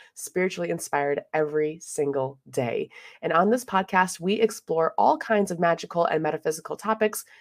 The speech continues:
including manifesting, mindfulness, meditation, crystal Reiki healing, anything that could be classified as spiritual awesomeness.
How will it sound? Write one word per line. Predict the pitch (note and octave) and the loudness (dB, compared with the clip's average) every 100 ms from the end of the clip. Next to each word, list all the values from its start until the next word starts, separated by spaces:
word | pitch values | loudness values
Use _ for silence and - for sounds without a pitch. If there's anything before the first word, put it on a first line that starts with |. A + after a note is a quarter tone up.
| - _ | -20 _
including | G3 F#3+ F3+ E3 C#3+ E3+ | -8 -4 2 4 4 4
manifesting, | B3+ C4 B3+ A#3+ - A#3+ A#3+ A#3+ - - | 4 4 2 0 4 4 4 -2 -16 2
mindfulness, | F3 F#3 - F3+ F3 F3 - - _ | 4 4 0 2 4 2 0 -12 _
meditation, | F3 G3 - F#3+ - F3+ | 0 2 0 -2 0 -2
crystal | F3 G#3+ G#3+ - F#3+ | 2 4 4 4 2
Reiki | F3+ F#3+ F#3 | 0 0 -6
healing, | F3 F#3 F3+ F3 F3 F3+ F3+ - - - G#3 | -4 -2 0 0 2 0 -2 -8 -20 2 6
anything | B3 B3+ B3+ | 6 4 4
that | A3+ G#3+ | 4 4
could | F3+ | 0
be | F#3 | -2
classified | - E3 - - D#3+ D#3 | 0 -2 -2 -2 0 2
as | D#3 | 2
spiritual | - - D#3 - D3 - | 0 4 4 4 2 2
awesomeness. | C3 - B2+ - - G#3 | -4 -6 -6 -4 -2 -4